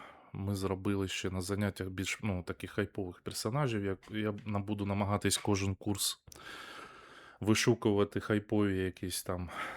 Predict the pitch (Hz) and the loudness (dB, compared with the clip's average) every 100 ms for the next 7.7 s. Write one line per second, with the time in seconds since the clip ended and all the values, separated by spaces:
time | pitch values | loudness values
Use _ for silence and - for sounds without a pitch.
0 | - 98 101 123 127 - 107 107 107 104 | -4 0 2 2 2 2 2 2 0 2
1 | 104 104 104 90 95 98 98 98 98 - | 2 2 2 0 -2 -4 -4 -6 -8 -4
2 | 104 123 - - 110 110 - 101 90 90 | -2 -2 -4 -6 -2 0 2 0 0 -2
3 | 104 120 135 - 110 123 123 107 110 123 | -2 0 -2 -4 -8 -6 -6 -4 -2 -2
4 | - 104 101 107 - 113 104 - - 101 | -2 -2 -2 -4 -2 0 0 -4 -4 -6
5 | - - 90 92 92 95 123 110 92 92 | -6 -8 -8 -6 -4 -2 0 0 -2 -4
6 | 87 110 110 98 - - - - - - | -2 -2 -2 -4 -10 -20 -20 -20 -20 -20
7 | - - _ - 104 98 98 | -20 -20 _ -14 -8 -6 -6